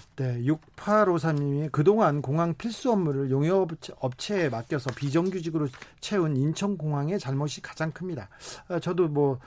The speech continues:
동의하는 부분이 큽니다. 우리 사회가 이런 그 비정규직, 정규직화 이런 그 사안을 바라보는 좀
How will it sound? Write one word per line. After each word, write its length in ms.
동의하는 480
부분이 380
큽니다. 380
우리 220
사회가 840
이런 640
그 240
비정규직, 640
정규직화 680
이런 720
그 360
사안을 460
바라보는 720
좀 280